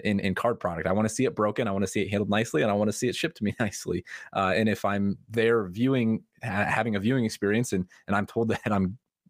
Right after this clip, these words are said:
giving, something's being given away to me, and then you find the, the most valuable card in the product and decide not to give it away, that does rub me the wrong way. Uh, it sounds like they made it right after the fact, which, again,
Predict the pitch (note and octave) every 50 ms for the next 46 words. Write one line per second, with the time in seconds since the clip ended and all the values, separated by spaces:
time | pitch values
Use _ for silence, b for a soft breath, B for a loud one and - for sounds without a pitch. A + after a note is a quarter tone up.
0 | - - B2+ A#2+ A#2+ A2+ - - C3 A#2 G#2 F#2 - B2+ A#2 A2 G2+ A2 G2+ F#2
1 | F#2 G#2 B2+ D3+ D3+ - - F#2 F#2+ F2 F2+ G#2+ - B B B B B B B
2 | A#2 A#2 A#2+ A#2 A#2 A#2 A#2 - - A#2+ A2 G#2+ G#2+ A2 G#2+ - - _ - -
3 | - - F2+ F#2 G2+ F2 A#2+ A#2+ B2 A#2+ A#2+ G#2 G2+ G#2 G2+ G2+ G2 G2 F#2 F#2+
4 | F2+ - - G#2 G2 F2+ F2+ F2+ - - G#2 G2 G2 G2 F#2 - F#2 F2+ - -
5 | F#2 F2+ F#2 F2+ - - - F2+ F#2 F#2 F#2 G2 G#2 C#3 E3 D#3+ - A2+ G2 -
6 | G#2 F#2+ F#2 G2 F#2 F2+ F#2 G2 F#2+ F#2 F#2 F#2+ F#2+ F#2+ F#2+ F#2+ B B B B
7 | B B - F2+ F2+ F#2+ F#2 F#2 F2+ F2+ - - - A#2 A#2 A2+ - G#2+ G2+ -
8 | G#2 G2+ G2+ G2 G2 - F#2 F#2+ G2 F#2+ - F#2 F#2 F#2 - - F#2 F#2+ F#2 -
9 | F#2 F2+ F2+ F2+ - - - - A2 G#2 - - - - F#2+ - F2+ F2+ F#2 F#2